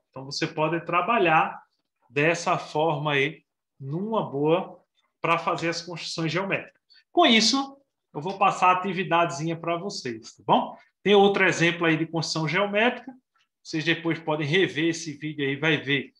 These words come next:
e contar, né? Bota pausa no vídeo e conta aí pra ver como foi feita essa construção. E a atividade de vocês vai ser exatamente o seguinte, né? É, vocês vão entrar no espaço do aluno,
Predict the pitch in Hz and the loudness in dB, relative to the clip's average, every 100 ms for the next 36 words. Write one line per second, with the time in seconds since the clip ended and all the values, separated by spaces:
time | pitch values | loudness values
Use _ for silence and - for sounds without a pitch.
0 | _ _ 160 147 208 208 - 160 175 156 | _ _ -16 -4 0 0 2 4 4 2
1 | 151 160 160 147 - 170 180 160 165 147 | -4 -6 -6 -4 2 4 4 -2 -6 -6
2 | 147 160 156 - 151 170 156 139 143 147 | -4 -4 -6 -6 -4 -4 -4 -4 -2 -2
3 | 139 139 139 151 - 143 - 135 135 - | -2 -2 -6 -8 -6 -6 -6 -6 -6 -10
4 | - 147 - 202 - - 190 240 - _ | -12 -10 -8 -8 -4 0 0 0 -6 _
5 | _ _ _ _ - 208 247 - 208 202 | _ _ _ _ -6 2 2 2 0 0
6 | 165 170 160 175 175 165 190 202 202 - | 2 2 2 -2 -4 -2 -2 -2 -4 -4
7 | 208 202 202 202 190 190 190 - 214 160 | -4 0 0 0 -4 -6 -6 -8 -4 -2
8 | 139 - - _ _ _ _ _ - 139 | -4 -6 -20 _ _ _ _ _ -10 -4
9 | 190 196 - - 147 151 147 147 143 139 | -4 -6 -12 -4 -2 0 0 -2 -2 -2
10 | 170 175 185 202 185 180 165 170 - 160 | -2 0 0 -2 0 2 2 0 -2 0
11 | 156 - 175 190 180 226 285 | 0 -2 -4 -4 -4 -6 -10